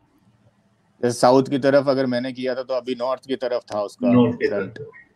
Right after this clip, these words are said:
Speaker 2: हाँ।
Speaker 1: ऐसे खड़ी हुई थी वो, और उसके driver के पास, को driver वाली side शीशा खुला था। फिर मैंने पहले देखा सब गाड़ी में कुछ है तो नहीं, कोई चीज़ तो नहीं रखी हुई है, सारा कुछ देख लिया, डिग्गी वगैरह ये वो।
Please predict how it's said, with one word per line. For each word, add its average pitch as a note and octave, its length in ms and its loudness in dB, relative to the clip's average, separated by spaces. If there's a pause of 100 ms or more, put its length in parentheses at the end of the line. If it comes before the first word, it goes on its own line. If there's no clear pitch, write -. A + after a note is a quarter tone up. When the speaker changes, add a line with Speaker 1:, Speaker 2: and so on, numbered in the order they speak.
(140)
Speaker 2:
हाँ। F#2+ 160 -2
Speaker 1:
ऐसे A#2 200 -6
खड़ी G2+ 260 -2
हुई G2+ 160 -4
थी G2 100 -8
वो, A2 140 -4
और C3 220 0
उसके A#2+ 320 -2
driver A2+ 460 2
के C3 100 0
पास, A2 360 0
को B2 200 0
driver A2+ 280 0
वाली G#2+ 220 -2
side G2 480 -4 (220)
शीशा G#2+ 320 -2
खुला F2+ 300 -4
था। - 120 -12 (680)
फिर A2+ 80 6
मैंने A#2+ 220 8
पहले A#2+ 260 6
देखा A2+ 340 4
सब G#2+ 360 -2
गाड़ी G#2+ 260 0
में G#2+ 120 -4
कुछ G#2 200 -8
है F#2+ 120 -4
तो G#2 160 -4
नहीं, G#2 160 -4
कोई G2+ 100 -2
चीज़ G2+ 300 -4
तो A2 100 -4
नहीं G#2 120 -2
रखी G2+ 320 -6
हुई G2 180 -2
है, F#2 180 -8 (540)
सारा G2+ 260 6
कुछ F#2 180 -10
देख F#2+ 260 -2
लिया, G2+ 160 0
डिग्गी F#2 340 -4
वगैरह F#2 300 -4
ये F2+ 160 -12
वो। E2+ 160 -20